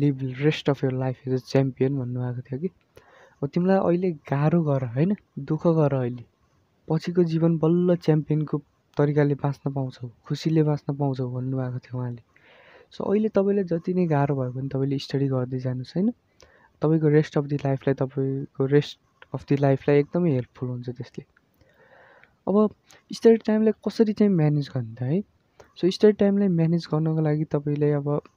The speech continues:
<clears throat> अ, जब तपाईँले केही कुरा नयाँ सिक्दै हुनुहुन्छ, होइन? तपाईँ अब learning फेजमा हुनुहुन्छ।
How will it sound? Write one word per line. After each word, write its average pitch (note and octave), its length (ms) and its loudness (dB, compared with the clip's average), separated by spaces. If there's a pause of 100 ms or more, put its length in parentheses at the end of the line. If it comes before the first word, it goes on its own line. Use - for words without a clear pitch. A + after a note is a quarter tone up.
(220)
<clears throat> - 20 0 (1600)
अ, D3 420 2
जब D3+ 340 4
तपाईँले D#3 340 2
केही E3+ 300 4
कुरा D#3 240 4
नयाँ D3 300 2
सिक्दै D3+ 360 4
हुनुहुन्छ, B2+ 360 0
होइन? C#3 320 -2
तपाईँ C#3+ 320 0
अब C#3 160 -4
learning C#3 520 0
फेजमा C#3 320 -4
हुनुहुन्छ। C3 360 -6